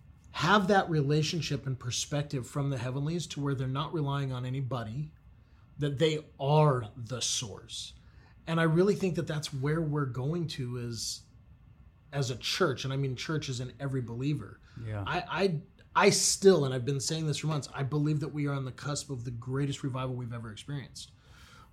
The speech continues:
Speaker 1: But it's gonna require people to have that, that direct relationship and that perspective from heaven
Speaker 2: Yeah.
Speaker 1: to actually invite that. You
Speaker 2: Yeah.
Speaker 1: know, we've been invited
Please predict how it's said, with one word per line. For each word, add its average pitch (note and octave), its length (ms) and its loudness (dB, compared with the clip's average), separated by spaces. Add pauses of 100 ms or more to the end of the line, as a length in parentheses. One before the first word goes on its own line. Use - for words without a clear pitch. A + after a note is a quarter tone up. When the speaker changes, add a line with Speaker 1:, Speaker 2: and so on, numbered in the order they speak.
Speaker 1:
But D3+ 280 4
it's D#3 140 0
gonna D#3+ 200 4
require D#3 560 2
people D3+ 340 0
to C3 60 -6
have C3+ 540 -6
that, A#2+ 240 -8 (760)
that C3+ 240 -2 (280)
direct C#3 680 0
relationship C3 880 -4 (140)
and D3 500 -2 (360)
that C#3 300 -4
perspective C#3+ 960 -2
from C3 300 -6
heaven D#3 680 -6
Speaker 2:
Yeah. G#2 200 -6 (240)
Speaker 1:
to - 200 -6
actually C3+ 760 -2 (540)
invite C3 500 0
that. - 240 -14 (120)
You C#3 120 -2
Speaker 2:
Yeah. - 80 2
Speaker 1:
know, B2+ 140 -4 (280)
we've F3 340 6
been F#3 120 8
invited D3 580 4